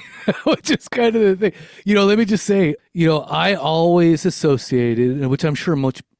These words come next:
m-, many people do in advertising anyway, you know, <laughs> it was like, you know, I, I was kind of part of being in advertising, right? You know, there was, uh,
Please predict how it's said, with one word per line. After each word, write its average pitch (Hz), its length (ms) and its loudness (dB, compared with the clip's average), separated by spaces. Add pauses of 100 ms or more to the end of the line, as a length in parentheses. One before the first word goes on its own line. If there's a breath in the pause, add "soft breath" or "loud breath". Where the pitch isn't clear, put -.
m-, 139 180 -10
many 135 180 -2
people 135 220 -4
do 135 140 0
in 165 160 2
advertising 131 640 -2
anyway, 107 420 -6 (280 soft breath)
you 135 120 0
know, 127 300 0
<laughs> - 180 -6
it 202 160 0
was 151 340 -2
like, 151 260 0 (100)
you 180 120 0
know, 151 440 0
I, 175 100 -2
I - 80 -4
was 151 120 -2
kind 160 200 -4
of 151 140 -4
part 151 180 -2
of 156 160 -4 (180)
being 294 300 2
in 156 80 -2
advertising, 135 580 0
right? 196 220 0
You 160 140 0
know, 135 80 2
there 131 180 2
was, 123 260 -2 (120)
uh, 131 100 -2